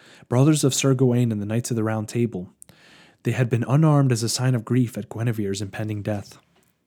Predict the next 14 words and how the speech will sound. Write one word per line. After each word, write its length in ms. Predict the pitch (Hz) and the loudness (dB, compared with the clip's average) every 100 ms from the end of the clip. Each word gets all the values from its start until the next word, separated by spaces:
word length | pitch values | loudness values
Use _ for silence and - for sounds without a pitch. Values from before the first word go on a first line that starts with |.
| _ _ _ - | _ _ _ 0
Gawain, 580 | 131 139 147 110 107 117 - - _ - | 4 6 4 2 -4 -10 -18 -20 _ -4
although 240 | 117 127 | 2 6
always 320 | 127 147 175 | 8 8 8
a 60 | 180 | 6
friend 260 | - 147 143 | 4 2 2
of 140 | 117 | 2
Lancelot 560 | 117 120 - 98 92 - | 0 0 -2 -4 -4 -6
and 160 | 104 | -2
no 160 | 113 147 | 2 2
supporter 400 | - 139 131 127 | 2 0 0 2
of 100 | 113 | 2
Mordred, 600 | 110 127 107 101 92 95 _ _ | 2 2 2 0 -4 -8 _ _
was 160 | 113 107 | -4 -2
incensed 720 | 135 135 123 104 90 - - | 2 2 2 -4 -6 -10 -12